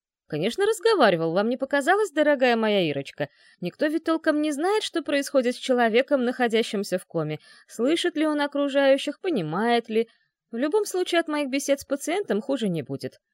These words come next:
Я внушаю господину Майорову, что с ним всё будет хорошо, что он обязательно вернётся, ведь нельзя не вернуться, когда тебя так любят и ждут».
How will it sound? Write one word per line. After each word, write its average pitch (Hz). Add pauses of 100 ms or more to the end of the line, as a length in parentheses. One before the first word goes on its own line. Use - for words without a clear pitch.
(360)
Я 349
внушаю 294
господину 247
Майорову, 240
что 175
с -
ним 160
всё 160
будет 156
хорошо, 202 (220)
что -
он 320
обязательно 302
вернётся, 277
ведь 294
нельзя 330
не 427
вернуться, 320
когда 196
тебя 220
так 220
любят 330
и 349
ждут». 185